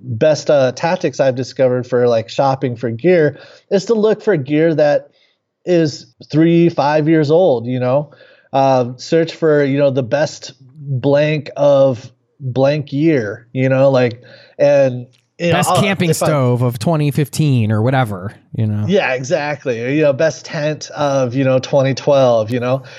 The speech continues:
Speaker 1: And it's still gonna be an excellent tent. And you, most of the time you can still find it brand new, but because, like,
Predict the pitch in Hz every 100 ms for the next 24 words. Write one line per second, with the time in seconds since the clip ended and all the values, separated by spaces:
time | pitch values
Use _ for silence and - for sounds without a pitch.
0 | - 208 233 240 - - 269 320 220 226
1 | 202 226 151 - 165 - - 147 123 -
2 | 185 190 139 143 156 170 151 147 220 226
3 | 202 180 160 165 180 - - 208 220 156
4 | 139 117 123 139 127 156 220 160 185 175
5 | 208 214 254 254 - 208 202 -